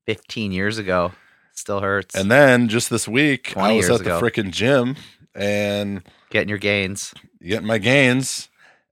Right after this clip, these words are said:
Speaker 2: And I had two forty-fives on each side and a twenty-five pound plate.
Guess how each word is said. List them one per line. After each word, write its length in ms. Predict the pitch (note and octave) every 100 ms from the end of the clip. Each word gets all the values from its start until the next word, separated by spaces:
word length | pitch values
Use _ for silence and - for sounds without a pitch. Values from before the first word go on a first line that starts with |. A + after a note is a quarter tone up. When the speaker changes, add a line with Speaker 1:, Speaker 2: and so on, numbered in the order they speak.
| -
Speaker 2:
And 100 | A2+
I 40 |
had 360 | A2 B2 F#2 D#2+ _
two 160 | - C#3+
forty-fives 880 | - C#3+ B2 A#2+ A2+ A2+ G#2 - - _ -
on 420 | G#2 G2 F#2+ F2+ _ -
each 160 | G#2
side 360 | - A2 F#2+ F#2+
and 120 | F#2
a 60 | F2+
twenty-five 680 | - B2 F#2+ F2+ D#2 D2 - - _ _
pound 260 | F#2 D#2+ D#2
plate. 300 | G2 E2